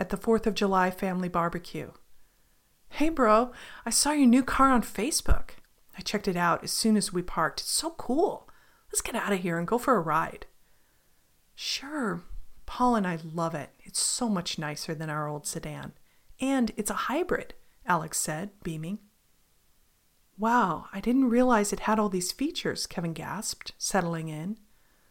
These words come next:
"Uh, if you don't mind me asking, how did you guys buy a brand new Lexus S U V? I mean, I think you two earn about as much as we do.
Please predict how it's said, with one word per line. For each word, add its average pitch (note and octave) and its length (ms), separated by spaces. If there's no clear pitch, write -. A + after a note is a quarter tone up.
"Uh, G#3 460
if - 340
you A3+ 80
don't C#4+ 160
mind C#4 140
me A3+ 160
asking, F#3+ 540
how - 240
did G#4+ 220
you - 60
guys C#4+ 320
buy A#3+ 180
a A3 160
brand A#3 560
new A#3+ 220
Lexus A3 500
S G#3+ 220
U F#3 80
V? F#3+ 480
I A#3+ 40
mean, B3 340
I G3 60
think - 380
you G#4+ 80
two A#3 340
earn A3 480
about - 400
as - 160
much G#3 220
as G3 140
we A3+ 180
do. - 300